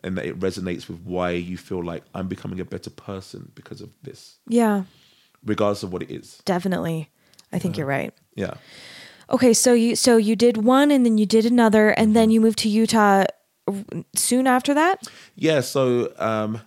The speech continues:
Speaker 1: this is the funny thing about, again, following your dreams, doing the things that you want. I spoke earlier about starting to go to clubs and doing these things, and, um, it's not that I'm against that at all, but for me personally,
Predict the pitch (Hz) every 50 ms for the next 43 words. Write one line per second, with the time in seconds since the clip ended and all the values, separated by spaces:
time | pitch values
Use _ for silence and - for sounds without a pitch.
0 | _ _ - 110 123 - 123 120 123 - 120 110 110 107 - 120 123 117 104 101
1 | 98 95 92 - 92 92 101 101 95 95 92 - _ - 98 98 101 98 98 92
2 | - 98 98 95 92 95 95 92 90 - 101 92 - - - 98 95 98 101 95
3 | 95 - - - - _ _ _ _ _ - 107 98 - 107 110 107 - - 101
4 | 98 101 95 90 95 92 90 - - - 95 69 - - 101 90 - - - -
5 | 98 95 95 95 90 92 92 90 87 92 90 90 87 - - 92 92 87 90 90
6 | 90 90 _ _ _ _ _ _ _ _ - 101 110 113 107 - - 110 113 117
7 | - 131 - 87 95 98 92 87 104 98 - - - - - 78 - - 92 87
8 | 87 - - - 104 95 90 - - - 101 104 104 - - 95 90 87 90 90
9 | 90